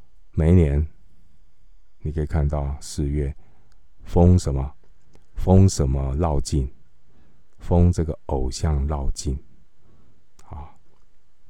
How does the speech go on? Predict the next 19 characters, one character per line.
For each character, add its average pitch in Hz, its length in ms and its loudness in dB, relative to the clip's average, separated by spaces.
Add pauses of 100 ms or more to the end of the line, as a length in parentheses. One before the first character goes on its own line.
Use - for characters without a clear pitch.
(460)
绕 78 280 2
境， 67 300 -2 (1200)
因 101 120 4
为 95 80 8
防 85 260 10
疫 95 60 8
的 82 80 6
关 78 260 4
系 73 240 -2
啊。 71 160 -6 (1300)
不 - 100 -10
过 85 160 2
这 92 140 2
样 82 160 6
的 76 120 0
一 73 60 -2
个 73 100 -4
情 69 280 -4
况， 73 280 0